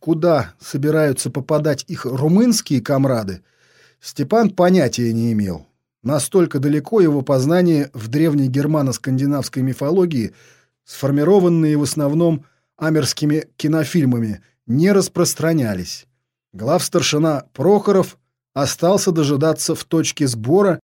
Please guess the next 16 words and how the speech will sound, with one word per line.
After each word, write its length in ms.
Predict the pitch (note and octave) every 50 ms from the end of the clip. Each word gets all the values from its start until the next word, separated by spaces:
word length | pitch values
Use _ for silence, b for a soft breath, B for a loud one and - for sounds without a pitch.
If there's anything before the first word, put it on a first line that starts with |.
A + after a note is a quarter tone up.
| _ _ _ _
в 60 | -
километре 560 | - E3+ D#3 D#3 D3 D3 E3 F3+ F3 - D#3+
от 240 | D3+ - C#3 C#3+ C#3
Глебовки 720 | C3+ C3 C3+ E3 F#3+ E3 E3 C3+ - - - D3 B2 A2 - -
с 100 | - E3
однозначным 800 | C#3 A#2+ C#3+ D3+ C#3+ C3 B2+ C#3+ E3 E3+ - - - D3 C#3 -
приказом: 640 | - - D#3 D3 - E3 D3+ C3+ G2+ G2+ F2+ - _ _ _ _ _ _ _ _ _ _ _ _
в 140 | - -
поселок, 760 | - D#3+ D3 - - - D#3+ F#3 G3 F#3 D#3+ A#2+ - - - _ _ _ _ _ _ _ _ _ _ _ _ -
что 360 | - - - - F#3 F#3 F#3+
бы 120 | D#3+ D#3+
там 340 | - - D#3 D#3 D3+ D3+ D3+
ни 80 | D3 C#3+
случилось, 840 | C#3 - D#3 D3+ C#3+ - - C3+ B2 A2 G#2 F2+ - - - - _ _ -
не 300 | F#2+ A2+ C3+ E3 F#3+ F#3
лезть. 480 | E3+ D3+ C#3+ B2 A2 - - - -